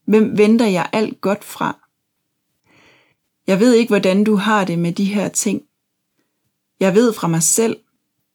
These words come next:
at mange ting meget let kan stjæle mit fokus, hvis ikke jeg bevidst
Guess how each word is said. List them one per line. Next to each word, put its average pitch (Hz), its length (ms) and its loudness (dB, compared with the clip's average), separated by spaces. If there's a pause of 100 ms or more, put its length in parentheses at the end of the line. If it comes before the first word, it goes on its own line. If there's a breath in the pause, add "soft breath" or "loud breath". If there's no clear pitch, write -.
(260)
at 180 160 -4
mange 214 380 4
ting 214 380 -2
meget 220 380 2
let 202 340 -2 (160)
kan 190 120 -4
stjæle 202 500 0
mit 202 200 0
fokus, - 680 -4
hvis 185 240 -4
ikke - 280 -4
jeg 175 180 -2
bevidst 175 600 -4